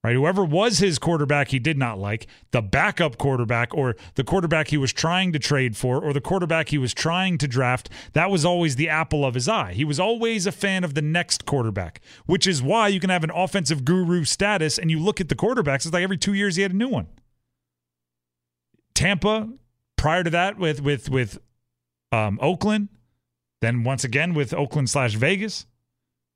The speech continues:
And where does McVay come from? All, I mean, all of those, those, that same little, same little coaching tree.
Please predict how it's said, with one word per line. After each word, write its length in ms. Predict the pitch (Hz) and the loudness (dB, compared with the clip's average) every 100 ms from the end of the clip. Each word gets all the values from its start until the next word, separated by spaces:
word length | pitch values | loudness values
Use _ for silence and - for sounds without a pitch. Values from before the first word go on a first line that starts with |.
| _ _ _ _ _ _ _ _ _ _ _ _ _ _ | _ _ _ _ _ _ _ _ _ _ _ _ _ _
And 140 | 135 143 | -2 2
where 140 | 196 | 2
does 100 | 202 | 2
McVay 380 | 190 156 190 170 | 0 2 0 2
come 180 | 208 247 | -2 0
from? 220 | 135 110 | -2 0
All, 600 | 147 220 220 220 220 208 | -2 0 0 -2 -4 -2
I 40 | |
mean, 180 | 160 165 | -2 -2
all 220 | 165 208 | -2 -4
of 100 | 196 | -2
those, 400 | 165 208 208 156 | 0 0 0 -2
those, 400 | 175 202 202 160 143 - - - - | -2 -2 -4 -8 -12 -16 -20 -14 -6
that 200 | 175 143 | -4 -2
same 420 | - 180 214 220 | 0 0 -2 -2
little, 440 | 220 214 208 147 _ _ _ _ _ _ _ _ _ _ _ _ _ _ _ - | 0 0 -2 -6 _ _ _ _ _ _ _ _ _ _ _ _ _ _ _ -6
same 180 | 147 175 | -2 0
little 120 | 208 | 2
coaching 400 | - 240 214 180 | 2 2 0 -2
tree. 300 | - 107 | -2 -8